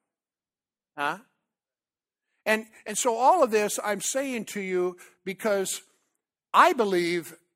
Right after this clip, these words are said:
that there are some, some really momentous, some, some incredibly powerful things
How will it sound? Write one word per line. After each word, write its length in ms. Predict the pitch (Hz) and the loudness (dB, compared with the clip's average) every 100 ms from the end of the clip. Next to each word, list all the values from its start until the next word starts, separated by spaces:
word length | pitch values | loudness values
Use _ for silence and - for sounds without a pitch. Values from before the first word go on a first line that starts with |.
| - | -12
that 340 | 156 196 190 | -4 -4 -2
there 220 | 202 226 | -2 0
are 200 | 190 190 | 0 0
some, 440 | 170 - 156 143 139 _ _ _ _ _ _ | -2 -8 -8 -10 -14 _ _ _ _ _ _
some 520 | - - 160 147 139 | -8 -2 -4 -4 -12
really 680 | 165 156 262 269 196 180 151 - | -12 -6 -4 0 -2 -2 -12 -16
momentous, 1400 | 143 165 165 156 160 175 233 247 - 123 - - - - _ _ _ _ _ _ _ _ | -8 -4 -4 -4 -8 -2 -2 -2 -12 -12 -8 -8 -8 -12 _ _ _ _ _ _ _ _
some, 320 | - 214 185 160 | -4 -2 -2 -4
some 240 | - 180 | -4 -4
incredibly 840 | 156 - - 240 254 214 175 170 | -8 -8 -8 -4 -2 -2 -2 -4
powerful 880 | - - - - 269 302 311 240 254 | -4 -8 -8 0 2 4 2 0 -4
things 720 | - 233 202 143 135 147 151 | -2 -2 -2 -2 -8 -10 -12